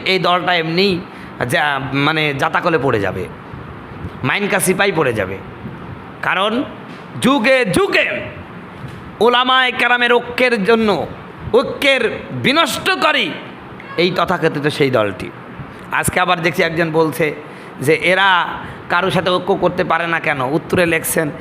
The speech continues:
"এরা শরীয়তের বিষয়ে এক চুলো ছাড় দেয় না।" ওনারা শরীয়তের বিষয়ে এক চুলো ছাড় দেয় না। তাহলে উনিশশো একাত্তর সালে জামা-, হলো পাকিস্তান এবং ভারত যে, আহ, যে, উম, ভারত যে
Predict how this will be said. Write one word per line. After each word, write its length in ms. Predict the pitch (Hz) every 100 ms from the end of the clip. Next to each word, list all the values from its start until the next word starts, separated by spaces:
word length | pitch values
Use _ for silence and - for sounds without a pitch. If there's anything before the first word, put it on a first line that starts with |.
| - -
"এরা 260 | 170 180 170
শরীয়তের 640 | - 170 180 180 180 175
বিষয়ে 460 | 151 160 170 160 156
এক 160 | 151 156 -
চুলো 180 | 156 139
ছাড় 280 | - 120
দেয় 220 | 113 104 98
না।" 120 | 95 - - - - - - - - 127
ওনারা 320 | 143 170 170
শরীয়তের 460 | - 160 170 170 160
বিষয়ে 260 | 156 165
এক 140 | 160 147
চুলো 260 | 170 156
ছাড় 260 | 147 160 151
দেয় 220 | 147 143
না। 100 | 127 117 - - - - - -
তাহলে 500 | 147 151 185 190 165 - - - - -
উনিশশো 440 | 156 170 180 -
একাত্তর 420 | 175 175 190 196 196
সালে 420 | - 175 147 107 - - - - - - - -
জামা-, 340 | 139 151 151 143
হলো 300 | 175 165 151 - - -
পাকিস্তান 580 | - 151 208 - 208 202
এবং 300 | 190 185 175
ভারত 320 | 151 160 185 160
যে, 380 | 170 165 143 - -
আহ, 600 | 143 143 135 - 123 135
যে, 80 |
উম, 400 | 139 131 127 135 120
ভারত 260 | 147 196
যে 340 | 175 202 175